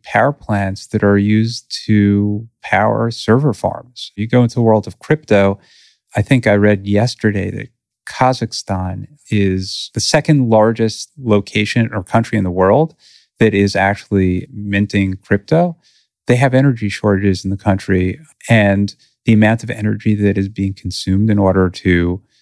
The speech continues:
mint that crypto is just out of control. That's not good for us. That's not good for anyone. And we really want to be sensitive to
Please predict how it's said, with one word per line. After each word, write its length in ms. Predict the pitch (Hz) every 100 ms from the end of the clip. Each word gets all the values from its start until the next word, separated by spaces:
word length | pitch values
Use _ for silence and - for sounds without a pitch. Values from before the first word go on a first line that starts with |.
| _ -
mint 260 | - 131
that 180 | 101 90
crypto 440 | - 90 - 90 87
is 240 | 95 95
just 400 | - 92 - - _ -
out 140 | 107 95
of 80 |
control. 500 | - 98 - 98 - _
That's 260 | 131 -
not 180 | 147 120
good 140 | 113 -
for 180 | -
us. 280 | - - - _
That's 160 | - -
not 140 | 123
good 100 | -
for 160 | - 95
anyone. 380 | 113 90 - - _ _ _ _
And 300 | 104 101 98 107
we 140 | 117
really 480 | 117 113 117 123 117
want 240 | 107 104
to 20 | 95
be 140 | 98
sensitive 840 | - - 98 - 107 98 92 -
to 560 | - - 92 90 90